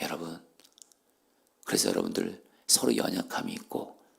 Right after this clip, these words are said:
이런 사람들을 사랑과 관용으로 품는 거, 이게 바로 여러분들 하나님 말씀에 순종하는 거예요. 그리고 마지막으로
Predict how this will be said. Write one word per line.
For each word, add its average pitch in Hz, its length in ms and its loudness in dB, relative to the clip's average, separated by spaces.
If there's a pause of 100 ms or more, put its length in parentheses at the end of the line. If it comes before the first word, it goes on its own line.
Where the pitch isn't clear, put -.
(640)
이런 110 220 6
사람들을 - 440 -2
사랑과 - 580 2
관용으로 - 500 -4
품는 - 340 -6
거, - 180 -14 (800)
이게 131 260 4
바로 - 260 0
여러분들 - 520 -4 (220)
하나님 - 420 -4
말씀에 - 320 -4
순종하는 - 580 -4
거예요. - 160 -20 (1160)
그리고 - 260 -2
마지막으로 - 720 -4